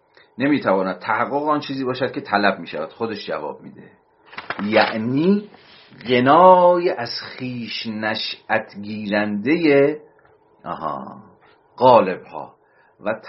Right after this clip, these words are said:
تمایز خود تعین بخش قالب‌ها. این کل تلاش هگلیه و کل زوریه که داره می‌زنه که خودش رو از کل میراث ایدئالیسم آلمانی قبل از خودش، کانت و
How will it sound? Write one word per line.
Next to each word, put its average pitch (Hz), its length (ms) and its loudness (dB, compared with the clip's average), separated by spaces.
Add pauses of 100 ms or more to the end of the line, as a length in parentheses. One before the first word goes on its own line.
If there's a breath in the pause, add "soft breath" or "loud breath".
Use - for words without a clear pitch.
تمایز 117 880 2 (160)
خود - 460 -6 (180)
تعین 110 840 -6
بخش - 400 0
قالب‌ها. 73 600 -14 (440 loud breath)
این 185 260 -2
کل 180 440 2
تلاش 113 400 0
هگلیه 92 540 -8
و 107 100 -4
کل 123 400 -6 (360 loud breath)
زوریه 123 360 -4
که 120 100 -6
داره 117 160 -2
می‌زنه 123 340 -4
که 117 80 -14
خودش 113 220 -8
رو 104 120 -4
از 107 140 -6
کل 127 200 -4
میراث 104 320 -4
ایدئالیسم 98 420 -6
آلمانی 92 380 -6
قبل 87 260 -4
از 85 140 -6
خودش، 117 440 -8
کانت 104 400 -8
و 95 280 -6